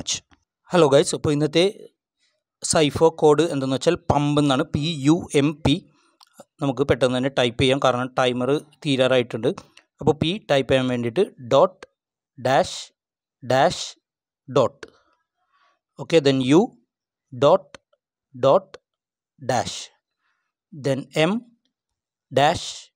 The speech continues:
ഡാഷ്, then വീണ്ടും പി ഡോട്ട് ഡാഷ്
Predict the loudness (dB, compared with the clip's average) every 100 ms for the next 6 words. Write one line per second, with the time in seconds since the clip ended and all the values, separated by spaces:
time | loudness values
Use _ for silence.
0 | _ _ _ _ -10 -4 -4 -6 -12 -18
1 | _ _ _ _ _ _ -4 -4 -2 -2
2 | 0 0 -2 -6 -6 _ _ _ _ _
3 | _ _ -8 0 2 0 -8 -20 _ _
4 | _ _ _ _ -8 -2 -2 -4